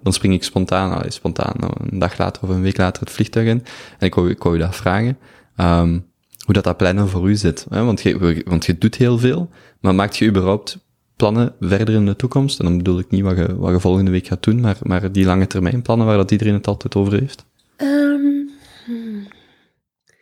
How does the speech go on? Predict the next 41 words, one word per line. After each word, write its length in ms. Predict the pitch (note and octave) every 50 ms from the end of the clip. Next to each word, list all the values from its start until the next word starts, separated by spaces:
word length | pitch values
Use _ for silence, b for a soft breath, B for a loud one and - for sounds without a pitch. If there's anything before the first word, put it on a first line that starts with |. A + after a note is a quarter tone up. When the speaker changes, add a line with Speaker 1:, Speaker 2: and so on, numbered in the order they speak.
| _ _ _ _ _ _ _ _ _ _ _ _ _ _ _ _
Speaker 2:
Ik 200 | - B3+ G3 G#3+
denk 220 | A#3 A3+ A#3 B3 B3
dat 120 | C4 C4
mijn 200 | C4 B3 A3+ A3
leven 240 | G#3+ A3 A3+ G#3 A#3+
het 120 | B3 - A#3
interessantste 840 | A3+ G#3+ G3+ - G#3 - - - G3+ G#3 A3 G#3 - - - - D#4
is 280 | B3+ B3 - - - -
als 180 | - G#3+ G3 G3
ik 200 | G#3 G#3 - -
niet 220 | G#3 G#3+ G#3+ G#3+
plan 440 | - - A3+ A3 A#3 B3+ C#4+ C#4 D4
wat 140 | B3 A#3+ A#3
ik 140 | B3 A#3+ A3+
binnen 220 | B3 B3 A#3+ A#3+
vijf 320 | G#3+ A#3+ A#3+ B3 B3 - -
jaar 280 | - B3 B3 B3+ B3
wil 180 | A#3+ B3 A#3+ A3+
doen 260 | G#3+ A#3+ B3+ C#4+ D#4 - D#4+ D#4
of 200 | A3 F#3 - -
waar 120 | A3+ G#3+
dat 120 | G#3+ A3
ik 80 | G#3+ -
wil 160 | G#3 G#3+ G#3+
staan. 540 | G#3 - - - - G#3+ G#3 A3 B3 D4 E4 - b b b b b b b b b b b b b b _
Ehm, 500 | - A3+ G#3 G#3 G3+ G#3 G#3 G#3 G#3 G#3 G#3+ B3+ C#4 C4+ C4+ _ _ -
omdat 560 | B3 A3 G#3 G#3 G3 F#3+ G3+ G3 G3 - - -
je 40 | G#3
au 160 | - A#3 F#3+
fond 500 | F3+ - - G#3+ G3+ G3+ G3+ G3+ G3 -
toch 220 | - G#3 F#3 - -
niet 200 | G#3 G3 F#3 E3+
weet 280 | F#3+ - G#3+ - -
wat 120 | - G#3 -
dat 160 | C#4+ A#3 F3+
het 180 | F#3 - - -
leven 280 | F#3 F#3 F3+ F3 F#3+
nu 120 | F#3 F3+ E3+
brengt. 440 | E3+ G3+ F#3 F3+ F3 F3 E3+ -
En, 300 | - G3+ F3+ F3+ F#3 B3 C4
en, 380 | A#3 G3 F#3+ F#3 F#3 F#3 F#3